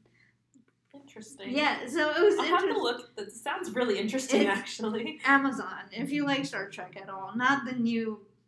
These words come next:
Speaker 1: Yeah.
Speaker 2: new version. The new version is just like any action movie.
Speaker 1: Yeah,
Speaker 2: Like
Speaker 1: I've seen it a little, the new version a little bit,
Speaker 2: Yeah.
Speaker 1: uh, 'cause my mom loves it.
Speaker 2: Yeah.
Speaker 1: But it's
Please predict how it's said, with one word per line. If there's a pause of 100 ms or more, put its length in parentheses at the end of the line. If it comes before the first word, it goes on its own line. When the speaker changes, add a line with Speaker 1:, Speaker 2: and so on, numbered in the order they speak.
(240)
Speaker 1:
Yeah.
Speaker 2:
new
version.
The
new
version
is
just
like
any
action
movie.
Speaker 1:
Yeah, (240)
Speaker 2:
Like
Speaker 1:
I've
seen
it
a
little,
the
new
version
a
little
bit, (100)
Speaker 2:
Yeah. (100)
Speaker 1:
uh,
'cause
my
mom
loves
it. (220)
Speaker 2:
Yeah. (200)
Speaker 1:
But (340)
it's